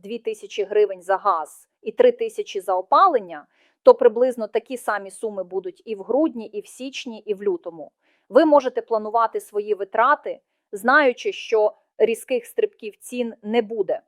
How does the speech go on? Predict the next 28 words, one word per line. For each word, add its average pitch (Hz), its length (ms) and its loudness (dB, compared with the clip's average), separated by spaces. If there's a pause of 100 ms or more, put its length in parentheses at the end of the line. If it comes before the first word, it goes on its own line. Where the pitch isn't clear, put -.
(340)
Звичайно, 269 500 2
сума 262 300 -4
в 220 100 -6
платіжках 226 480 -4
може 214 220 -4
трохи 214 280 -2
зрости, 202 520 -2 (140)
якщо 202 300 -2
ви 196 120 -2
більше 214 280 -10
споживатимете 202 760 -4
через 196 300 -8
холоди, 202 480 -4 (420)
але 214 380 8
сам 247 300 0
тариф 220 380 0
не 220 220 -6
змінюється. 175 720 -12 (420)
Але 262 480 8
є 214 200 4
й 269 180 2
менш 240 340 -2
приємна 214 520 0
новина, 208 580 -2
і 214 100 -4
вона 208 240 -4
стосується 208 640 -2
електроенергії. 254 960 -2